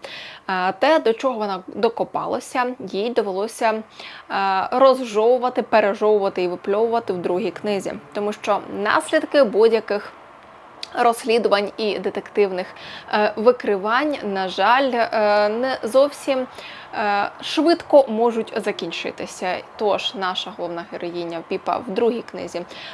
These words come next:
розбирається з тим, що вона отримала після її феєричних відкриттів, ну, а паралельно має ще одну справу про зникнення. Третя книга, тут у нас буде підніматися тема про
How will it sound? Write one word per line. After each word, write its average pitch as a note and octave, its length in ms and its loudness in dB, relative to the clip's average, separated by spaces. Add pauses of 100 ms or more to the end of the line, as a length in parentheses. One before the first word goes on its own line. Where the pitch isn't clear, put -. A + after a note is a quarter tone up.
розбирається C4+ 760 4
з - 40 -10
тим, G#3+ 200 -6
що G#3 220 -6
вона F#3+ 440 -2
отримала F#3+ 800 -2
після F#3 360 -4
її F3 360 -6
феєричних F3 680 -6
відкриттів, C4 540 -2
ну, C#4+ 200 -2
а G3+ 60 -4
паралельно F#3+ 580 -2 (360)
має G#3+ 200 0
ще - 240 -4
одну G#3+ 380 -2
справу G3+ 540 -2
про F#3 320 -4
зникнення. F#3+ 560 -8 (480)
Третя E4 320 4
книга, C#4+ 480 2 (100)
тут A#3 240 2
у - 20 -2
нас B3 180 0
буде G#3+ 240 2
підніматися F3+ 760 -6 (100)
тема C4+ 480 -2
про B3 720 4